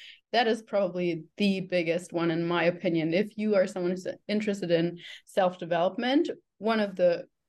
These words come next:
best way to short-, find a shortcut or to fast track that is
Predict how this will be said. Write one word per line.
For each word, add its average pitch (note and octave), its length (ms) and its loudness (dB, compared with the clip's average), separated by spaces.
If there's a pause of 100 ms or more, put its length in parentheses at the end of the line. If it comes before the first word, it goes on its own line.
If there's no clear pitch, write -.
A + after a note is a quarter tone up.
(380)
best G3+ 400 0
way F#3 300 0 (160)
to F#3 380 2 (360)
short-, C4+ 360 2 (220)
find C4 200 2
a C#4 60 4
shortcut G3 640 -2
or F#3+ 120 0
to F#3 200 -8
fast G#3+ 380 2
track G3+ 320 -2
that F#3+ 260 2 (100)
is G#3 300 0